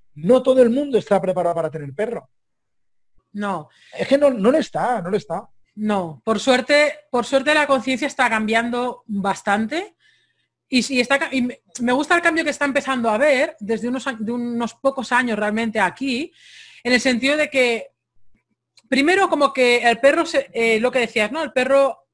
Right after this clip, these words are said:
Speaker 2: eh, y de hecho, a veces cuando, cuando he puesto el ejemplo en algún vídeo, tienes que matizar mucho el tema, ¿no? Porque, eh, como todo tiene su pro y su contra, los perros antiguamente se, se, eran tratados como perros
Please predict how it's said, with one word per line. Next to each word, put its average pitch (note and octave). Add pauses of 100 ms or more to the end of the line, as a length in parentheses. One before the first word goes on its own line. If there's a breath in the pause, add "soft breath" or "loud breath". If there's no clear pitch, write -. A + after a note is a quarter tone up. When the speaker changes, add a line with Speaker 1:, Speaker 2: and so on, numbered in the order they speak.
Speaker 2:
eh, F#3+ (340)
y G#3+
de G3
hecho, A#3 (640 soft breath)
a F#3
veces G#3
cuando, G#3+
cuando G3+
he F3+
puesto G#3+
el G#3
ejemplo G#3
en G3+
algún G3
vídeo, A3 (300)
tienes A3+
que C4
matizar G#3
mucho G3
el E3
tema, G#3+
¿no? C4+
Porque, E3+ (420 soft breath)
eh, F#3+
como F#3
todo G3+
tiene A3
su A3
pro G#3+
y G#3
su G#3+
contra, A3+ (760 soft breath)
los A3
perros B3 (520)
antiguamente B3+ (640)
se, - (100)
se, G#3+
eran A#3+
tratados A#3+
como G3+
perros C4+